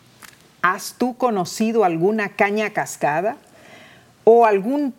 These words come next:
pábilo que humee? Porque Jesús dijo que no iba a quebrar esa caña cascada,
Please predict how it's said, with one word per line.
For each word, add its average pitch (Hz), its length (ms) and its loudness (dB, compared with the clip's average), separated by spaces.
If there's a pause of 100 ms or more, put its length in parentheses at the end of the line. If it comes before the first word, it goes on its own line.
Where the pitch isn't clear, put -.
pábilo 254 580 0
que 196 140 2
humee? 175 560 -2 (880)
Porque 156 280 -2
Jesús 233 460 -4
dijo 170 320 -2
que 165 100 -2
no 175 180 0
iba 196 220 2
a 160 60 -4
quebrar 185 600 0
esa 180 240 -2
caña 156 300 -6
cascada, - 600 -8